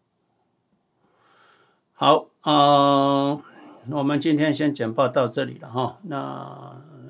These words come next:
呃，市场天天都上涨哈，大家都很开心就好哈。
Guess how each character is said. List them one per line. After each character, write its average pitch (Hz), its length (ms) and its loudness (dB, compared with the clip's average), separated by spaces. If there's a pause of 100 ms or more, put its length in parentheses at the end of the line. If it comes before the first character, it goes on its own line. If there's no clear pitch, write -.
(320)
呃， 139 380 -20
市 151 180 -6
场 117 240 -8
天 123 200 -8
天 127 160 -8
都 123 160 -8
上 123 200 -6
涨 - 240 -14
哈， 123 160 -14
大 131 140 -8
家 123 160 -8
都 120 140 -8
很 117 180 -12
开 120 220 -14
心 120 200 -18
就 120 160 -18
好 - 260 -16
哈。 135 180 -10